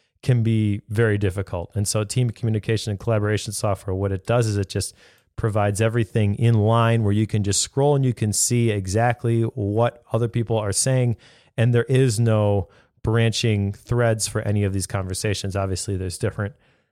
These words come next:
rooms and things that, that you can use for specific topics to help keep the conversation, uh, centered on what is, what that room, for example, or that channel is specifically devoted to. But,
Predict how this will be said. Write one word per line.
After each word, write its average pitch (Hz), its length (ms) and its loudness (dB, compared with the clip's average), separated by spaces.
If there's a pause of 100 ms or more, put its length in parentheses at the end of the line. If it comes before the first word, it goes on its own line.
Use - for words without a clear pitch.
(140)
rooms 147 460 2
and 120 160 0
things 104 360 -2
that, 95 440 -2
that 110 160 -4
you 101 160 -2
can 104 180 -2
use 101 460 0
for 104 220 -4
specific - 500 -4
topics 127 460 -2
to 113 100 -4
help 104 240 -2
keep - 380 -6 (520)
the 104 140 0
conversation, 101 960 -2 (460)
uh, 95 120 -6
centered 117 380 -2
on 101 180 2
what 98 260 -2
is, 95 220 -4 (180)
what 110 260 -2
that 101 280 -2 (260)
room, 120 400 2
for 110 160 -2
example, 104 380 0
or 107 40 2
that 98 160 0
channel 110 460 0
is 95 100 0
specifically 101 560 -4
devoted 131 400 -2
to. 110 300 0 (600)
But, 110 280 0